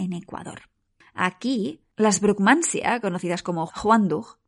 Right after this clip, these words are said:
son una de estas plantas a las que se les canta. Se siembran en las lindes de la casa como protección contra la brujería,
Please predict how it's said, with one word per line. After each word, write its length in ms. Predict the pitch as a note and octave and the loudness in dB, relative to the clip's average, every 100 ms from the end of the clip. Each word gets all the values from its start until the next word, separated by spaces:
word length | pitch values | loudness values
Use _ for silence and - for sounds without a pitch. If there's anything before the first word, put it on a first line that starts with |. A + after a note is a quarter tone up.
| _ | _
son 260 | - A#3 B3+ | -4 0 2
una 160 | D4+ | 4
de 40 | C#4 | 2
estas 260 | - F#3+ | 0 -4
plantas 500 | - G3 G#3 G3 D#3 | -2 2 2 0 -4
a 40 | - | -6
las 160 | E3 | -6
que 60 | - | -6
se 100 | F3 | -4
les 180 | D#3+ - | -6 0
canta. 400 | G#3+ C3+ - - _ _ _ | 0 0 -4 -16 _ _ _
Se 160 | - A3+ | -2 0
siembran 580 | G#3+ - D#4+ D#4+ B3 B3+ | 2 2 2 2 2 2
en 180 | G#3 F#3+ | 0 0
las 220 | F#3 F3 | -2 -2
lindes 300 | G3 A3+ B3+ | 2 2 2
de 80 | A3 | 2
la 160 | F3+ | 0
casa 500 | - G#3+ A#3 - F#3 A3 | 2 2 4 0 -2 -2
como 200 | F#3+ F#3+ | -2 0
protección 480 | F#3+ F#3 - B3 | -2 -4 -4 -4
contra 380 | C#4 C4+ D4+ C#4+ | -2 -2 -2 -4
la 100 | C4 | -4
brujería, 720 | A3+ B3+ - A#3 G3 - - | -4 -6 -4 -2 -4 -6 -14